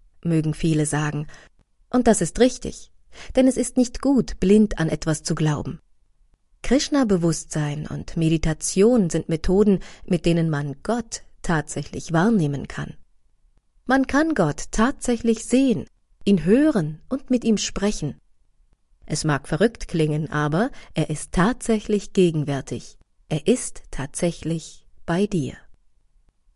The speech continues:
Es gibt viele Pfade des Yoga. Raja, Jnana, Hatha, Kriya, Karma, Bhakti. Und sie alle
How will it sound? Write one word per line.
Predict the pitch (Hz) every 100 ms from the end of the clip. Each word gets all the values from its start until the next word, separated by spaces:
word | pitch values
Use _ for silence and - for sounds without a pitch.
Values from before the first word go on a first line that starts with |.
| -
Es | 233 -
gibt | 233 -
viele | 262 226
Pfade | - 170 165 160
des | 143 127 -
Yoga. | 143 131 76 - - _ _ _ _ -
Raja, | 165 165 165 175 165 180 - -
Jnana, | 165 156 160 160 160 -
Hatha, | - 180 - 175 156 165 - -
Kriya, | - 190 190 175 170 165 -
Karma, | 175 165 175 165 160 - - -
Bhakti. | 165 - - 175 165 - _ _ _ -
Und | 208 -
sie | 208 -
alle | 220 196 143